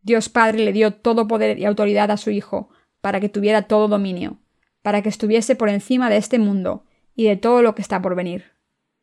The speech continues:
Dios Padre le dio este poder y autoridad a Cristo. Además, el Señor ha cumplido la salvación de la raza humana según la voluntad de Dios. Jesucristo nos ha salvado y nos ha hecho hijos suyos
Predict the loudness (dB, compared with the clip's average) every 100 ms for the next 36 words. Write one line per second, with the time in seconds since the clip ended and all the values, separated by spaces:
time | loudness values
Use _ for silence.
0 | _ _ _ -2 0 0 0 0 2 2
1 | 0 2 0 -2 -4 -2 0 -2 -4 -4
2 | 0 2 2 0 0 0 -2 -6 -10 -10
3 | -16 _ _ _ _ _ _ _ _ _
4 | _ _ -6 0 2 4 2 -2 -8 -4
5 | 0 0 0 -2 -2 2 0 0 -2 -2
6 | -2 -4 -4 -2 -2 0 2 0 -2 0
7 | -2 -2 -6 -10 _ _ -14 -4 0 0
8 | 2 0 0 0 -2 -2 -2 -6 -10 -18
9 | _ _ _ _ _ _ _ _ -6 -4
10 | -2 0 0 0 0 0 -4 -2 -4 -2
11 | 0 0 0 -2 -4 -4 -2 0 0 0
12 | -4 -6 -4 -4 -6 -6 -4 -2 -4 -6
13 | -18